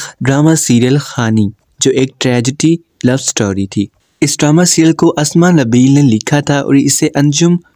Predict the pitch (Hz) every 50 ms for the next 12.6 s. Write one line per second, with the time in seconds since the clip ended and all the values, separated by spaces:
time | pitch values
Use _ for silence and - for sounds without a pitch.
0 | _ - - 147 147 147 127 127 120 120 127 131 139 143 139 123 120 110 107 113
1 | 110 - _ - 113 - 107 101 95 98 - - 110 - _ _ _ - 151 165
2 | 185 190 156 143 135 131 131 143 147 147 - - - 156 165 170 165 135 120 117
3 | 113 113 127 135 - - - 135 127 135 143 156 156 139 143 131 139 143 - -
4 | 131 123 - 139 151 160 151 - 139 113 110 110 107 - - 131 135 139 - _
5 | _ - - - 170 151 160 170 170 151 151 151 156 156 160 143 147 139 139 -
6 | - 135 - - 139 139 139 156 156 - 139 131 131 - - - 123 120 117 120
7 | 123 127 127 123 110 104 98 95 107 - _ _ _ _ - 147 - - - 135
8 | 127 139 156 156 - - 143 143 147 143 160 160 - - - 131 123 123 123 123
9 | - 120 127 147 147 - 147 143 143 151 147 - 139 127 120 135 139 160 180 -
10 | - 151 139 135 135 139 131 131 127 - - 120 117 120 117 - - 143 139 147
11 | 156 139 120 117 107 113 113 113 - - - 135 131 - 131 113 117 120 - -
12 | - - - 123 113 104 98 95 104 101 101